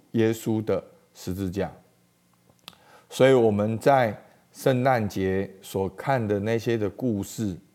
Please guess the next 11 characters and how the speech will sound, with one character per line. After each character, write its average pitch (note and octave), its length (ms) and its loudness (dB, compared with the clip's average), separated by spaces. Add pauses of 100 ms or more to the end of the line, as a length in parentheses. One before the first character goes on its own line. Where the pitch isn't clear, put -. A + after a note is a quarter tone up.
(380)
这 - 140 0
些 C3+ 160 4
故 C#3 300 0
事 C3+ 220 -2
的 A2+ 160 2
前 G#2 440 -4
后 B2 280 2
文 F#2 260 -2
都 A2 220 0
讲 F2 320 -6
到， G#2 300 2